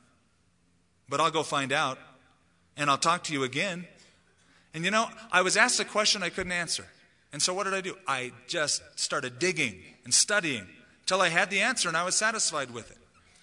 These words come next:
And I felt better equipped. I went out again. This time, they, nobody asked me that question. I was all ready. I had the right answer. "Come on, where's that question?"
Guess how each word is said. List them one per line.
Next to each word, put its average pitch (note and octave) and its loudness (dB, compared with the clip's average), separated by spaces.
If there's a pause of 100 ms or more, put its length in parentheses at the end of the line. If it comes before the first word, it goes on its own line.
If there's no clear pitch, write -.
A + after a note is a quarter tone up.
(300)
And F3 2
I F3+ 6
felt F3 0
better G#3 4
equipped. G3+ -2
I D#3 -6
went E3+ -4
out F3 0
again. E3 -8 (1400)
This - 4
time, G3+ 4
they, G3 0
nobody G#3+ 4
asked C#3 4
me C3+ -6
that B2 0
question. - -4 (680)
I B3+ 4
was A3+ 2
all C#4 6
ready. F3 2
I D#3+ 2
had F#3 2
the D3 -4
right F#3 0
answer. D#3 -6 (120)
"Come D3+ -14
on, B2 -14 (360)
where's E3 -2
that - -6
question?" - -4